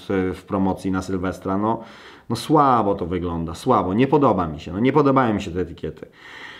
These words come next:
E, tak naprawdę te etykiety, które będą na tej serii sztosów, czyli na tej trzeciej, której jeszcze nie ma, to chyba będą najlepsze. Ja bym je wszystkie zrobił w tym stylu.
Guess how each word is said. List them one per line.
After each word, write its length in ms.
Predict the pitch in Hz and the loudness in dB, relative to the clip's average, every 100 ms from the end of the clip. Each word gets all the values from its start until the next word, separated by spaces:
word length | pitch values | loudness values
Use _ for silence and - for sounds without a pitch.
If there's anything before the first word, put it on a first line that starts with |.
| - - | -20 -10
E, 80 | 101 101 104 104 104 107 107 107 110 110 110 - - - | -2 0 2 4 4 4 6 6 6 6 4 0 -6 -10
tak 140 | - 113 | -2 2
naprawdę 380 | 127 147 143 135 | 4 4 4 0
te 340 | - 143 131 | 2 2 2
etykiety, 380 | 120 127 135 131 | 0 0 2 2
które 180 | 127 123 | 2 2
będą 160 | 127 | 4
na 140 | 123 120 | 2 2
tej 380 | 123 - - - _ | 0 -2 -8 -20 _
serii 520 | - - 131 120 117 - | -4 2 4 4 0 -4
sztosów, 600 | - - 185 151 113 113 - | -8 2 4 4 0 -4 -6
czyli 140 | - 104 | -6 -4
na 100 | 107 | 0
tej 140 | 113 | 0
trzeciej, 380 | 113 165 - 113 | 2 2 2 0
której 240 | 107 107 | 0 2
jeszcze 280 | 107 110 123 | 2 2 0
nie 160 | 127 123 | 2 4
ma, 140 | 113 | 2
to 140 | 113 107 | 2 0
chyba 200 | 110 107 | 2 2
będą 300 | 110 107 104 | 2 2 2
najlepsze. 460 | 104 101 95 - | 2 2 0 -2
Ja 120 | 98 | -2
bym 140 | 101 101 | -2 -2
je 120 | 95 | -4
wszystkie 340 | 95 92 - | -4 -8 -8
zrobił 260 | 85 87 85 | -6 -4 -4
w 60 | 85 | -6
tym 160 | 78 | -14
stylu. 320 | 82 87 78 | -12 -10 -10